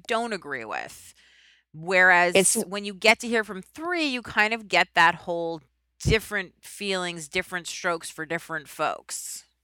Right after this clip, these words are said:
Speaker 2: The painting is Winslow Homer's Summer Night,
Speaker 1: Okay.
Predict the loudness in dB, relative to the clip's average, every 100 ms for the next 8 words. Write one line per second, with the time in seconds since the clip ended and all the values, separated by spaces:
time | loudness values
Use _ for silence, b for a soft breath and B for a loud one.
0 | _ _ _ _ _ _ _ 0 2 6
1 | 6 6 4 4 2 2 -2 -2 -2 -2
2 | -2 -2 -4 -4 -2 0 2 0 2 2
3 | 2 -2 -14 -18 _ _ _ -14 -10